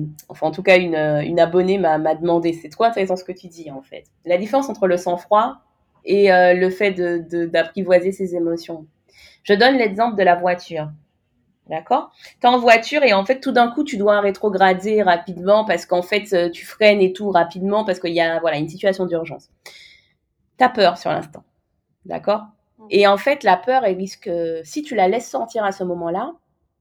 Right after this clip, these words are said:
Speaker 1: en fait, elle risque de t'empêcher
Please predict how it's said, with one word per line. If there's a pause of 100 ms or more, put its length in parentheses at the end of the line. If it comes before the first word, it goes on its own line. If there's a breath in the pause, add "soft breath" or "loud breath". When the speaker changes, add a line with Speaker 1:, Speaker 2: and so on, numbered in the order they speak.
(640)
Speaker 1:
en
fait,
elle
risque
de
t'empêcher